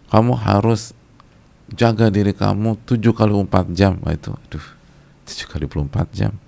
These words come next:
Susah amat, gitu. Jadi, udah, udah down duluan.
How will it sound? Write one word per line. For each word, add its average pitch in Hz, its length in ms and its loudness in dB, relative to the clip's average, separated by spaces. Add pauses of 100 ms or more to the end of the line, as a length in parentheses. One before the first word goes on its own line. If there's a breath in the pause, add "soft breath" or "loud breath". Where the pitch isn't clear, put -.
(920 loud breath)
Susah - 400 -4
amat, 104 240 0 (300)
gitu. - 160 -10 (100)
Jadi, 90 220 0
udah, 87 340 4 (160)
udah 82 220 2
down 80 240 2
duluan. 90 340 2